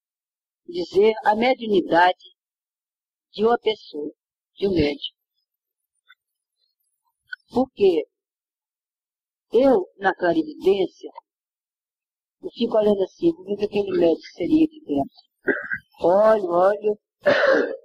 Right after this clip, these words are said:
Você incorpora, porque qualquer um de vocês aqui incorpora. Qualquer um não, mas, né? Quebra o galho, como diz o incorpora, médio fascista, fica ali, né?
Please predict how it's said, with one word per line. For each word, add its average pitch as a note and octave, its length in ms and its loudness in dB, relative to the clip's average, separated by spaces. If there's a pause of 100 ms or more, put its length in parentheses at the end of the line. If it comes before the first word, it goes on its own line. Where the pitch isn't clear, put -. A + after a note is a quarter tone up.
(880)
Você B3+ 100 0
incorpora, C4+ 800 0
porque - 260 -8 (240)
qualquer G#4+ 320 0
um C#5+ 140 2
de B4 140 -2
vocês B3+ 260 0
aqui G3+ 200 -2
incorpora. A#3 640 0 (640)
Qualquer - 300 -2
um B4 160 0
não, B3+ 400 2
mas, - 260 0 (160)
né? A3 220 0 (1700)
Quebra G#3+ 260 -2
o A3 40 -8
galho, E4+ 300 0
como E4 300 -4
diz E4+ 160 -2
o F#4+ 180 2 (2000)
incorpora, C4 760 4 (100)
médio A#3+ 260 2
fascista, C4+ 760 2
fica - 220 -2
ali, B3 500 4
né? A3+ 160 0